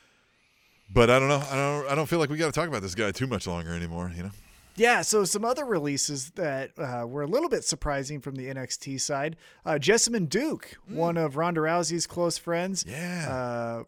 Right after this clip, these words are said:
Speaker 1: We only
Speaker 2: roommate of
Speaker 1: have,
Speaker 2: Anthony Shark Big
Speaker 1: we
Speaker 2: Gutierrez
Speaker 1: only
Speaker 2: on
Speaker 1: have
Speaker 2: The
Speaker 1: Seven
Speaker 2: Ultimate
Speaker 1: Horsemen
Speaker 2: Fighter.
Speaker 1: now.
Speaker 2: Yeah, so we can't do that Horseman versus Horseman match as of right now. Maybe she gets re-signed. I don't know. Um, and then, uh, uh, on top of that, we also got, um,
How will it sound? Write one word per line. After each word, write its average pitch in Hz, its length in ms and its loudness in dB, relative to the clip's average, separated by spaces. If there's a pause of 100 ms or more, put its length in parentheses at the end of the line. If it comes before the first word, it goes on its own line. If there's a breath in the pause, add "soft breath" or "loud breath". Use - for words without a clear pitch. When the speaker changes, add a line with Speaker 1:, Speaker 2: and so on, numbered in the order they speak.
(160)
Speaker 1:
We 135 80 -6
only 180 160 8
Speaker 2:
roommate 196 280 4
of - 120 6
Speaker 1:
have, 160 100 2
Speaker 2:
Anthony 175 340 0
Shark 175 380 2
Big 185 140 -2
Speaker 1:
we 185 60 -14
Speaker 2:
Gutierrez 170 540 -2
Speaker 1:
only - 20 -2
Speaker 2:
on 151 60 0
Speaker 1:
have 139 80 0
Speaker 2:
The 143 60 2
Speaker 1:
Seven 165 220 2
Speaker 2:
Ultimate 131 100 -2
Speaker 1:
Horsemen 165 160 2 (160)
Speaker 2:
Fighter. 101 120 -4
Speaker 1:
now. 85 120 -8 (560)
Speaker 2:
Yeah, 247 460 0
so - 120 0
we 165 80 2
can't 214 240 0
do 226 120 -2
that 208 180 6
Horseman 208 460 0
versus 208 300 -2
Horseman 202 440 -2
match 147 460 -2
as 180 260 6
of 170 140 6
right 170 200 8
now. 147 380 2 (140)
Maybe 165 160 -2
she 160 120 -2
gets 160 180 0
re-signed. 135 540 -2
I 151 120 2
don't 143 160 0
know. 131 240 2 (640 loud breath)
Um, 135 540 0
and 175 180 0
then, 208 400 0 (1040)
uh, 117 460 -6 (460)
uh, 120 200 -10
on 143 140 -6
top 175 180 2
of 151 80 -6
that, 220 220 4
we 180 100 4
also 175 320 2
got, 160 320 2
um, 127 600 -2